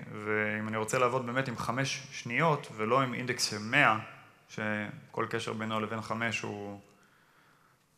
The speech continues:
אה, לא, לא כזה ברור, הרבה יותר אלגנטי להגדיר את, אה, טווח הזמנים שלי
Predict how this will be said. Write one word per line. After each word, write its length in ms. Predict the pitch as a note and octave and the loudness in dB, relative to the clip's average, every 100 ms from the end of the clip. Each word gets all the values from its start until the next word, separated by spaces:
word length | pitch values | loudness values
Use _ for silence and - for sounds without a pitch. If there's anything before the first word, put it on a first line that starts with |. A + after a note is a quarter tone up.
| _ - | _ -18
אה, 60 | - - - - | -16 -14 -16 0
לא, 260 | A#2+ B2+ B2+ | 4 6 6
לא 100 | C#3 | 6
כזה 240 | D3+ A#2 | 6 6
ברור, 520 | G#2+ G2 A2 G#2 C3+ - - - - | 4 2 2 0 -4 -10 -18 -10 -2
הרבה 200 | G#2+ D#3 | 6 8
יותר 200 | D#3+ C#3 | 8 6
אלגנטי 600 | B2+ B2+ D3+ C#3 B2 A#2 | 6 8 6 6 0 2
להגדיר 640 | G#2 G#2 A#2 D#3 C#3 D3 D3+ D3+ - - - A2 | 2 2 0 4 4 4 2 -4 -12 -18 -10 -8
את, 180 | G#2 G#2 | -4 -4
אה, 80 | |
טווח 300 | G2+ C3 C3 | 0 2 4
הזמנים 440 | C3+ A#2+ A#2+ C3 B2 | 2 2 0 0 0
שלי 420 | - G#2 G2+ | 0 0 -2